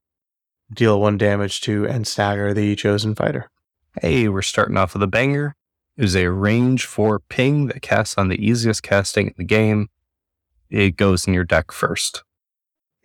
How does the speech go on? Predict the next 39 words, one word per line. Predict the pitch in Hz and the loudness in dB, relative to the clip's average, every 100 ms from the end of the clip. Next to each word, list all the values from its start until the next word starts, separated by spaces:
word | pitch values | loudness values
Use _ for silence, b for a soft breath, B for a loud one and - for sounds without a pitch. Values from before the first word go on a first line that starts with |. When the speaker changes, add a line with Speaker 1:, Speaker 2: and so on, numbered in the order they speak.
| - | -6
Speaker 1:
Not | 143 147 | 0 2
only | 214 208 | 2 2
is | 139 | 2
it | 113 | 0
a | 101 | -2
ping, | 113 131 | -4 -2
you | 139 | -2
get | 104 101 - | -2 -4 -4
to | 98 95 | -8 -6
stagger | - 101 101 - - _ - | -2 -2 -2 -6 -14 _ -6
as | 120 | -4
well. | - - _ _ _ - | -4 -6 _ _ _ -4
Speaker 2:
Yeah, | 98 85 80 - - | 0 2 0 -4 -2
which | 120 127 - | 0 0 -2
can | 165 | -2
turn | 143 156 151 | 0 0 0
off, | 151 - | 0 0
like, | 135 120 | -2 0
Delve | 131 156 131 | 0 0 0
and | 104 | -2
stuff. | - 87 - | 0 -2 0
It's | 98 - - | -2 -4 -8
really | - - | -6 -6
good | - - - - | -4 -4 -4 0
and | 110 107 | 2 2
set | - - 104 | 2 0 0
up | - | -2
for | - 110 101 - | 0 2 0 -6
future | - 117 104 - 113 | -6 -2 -2 0 -2
shooting | 104 - 101 117 | 0 0 2 2
attacks | 113 - 123 123 - - | 0 0 0 -2 -8 -2
now | 113 98 | 2 2
that | 101 104 - _ _ _ - | 2 0 -2 _ _ _ -12
stagger | - 101 104 107 107 | -2 0 2 2 2
works | 101 98 - | 2 0 0
on | 101 92 | 0 2
magic | 87 90 - 107 | 0 0 -2 -4
attacks. | - 123 127 - | 0 0 -2 -6
So | - 95 90 | 0 0 0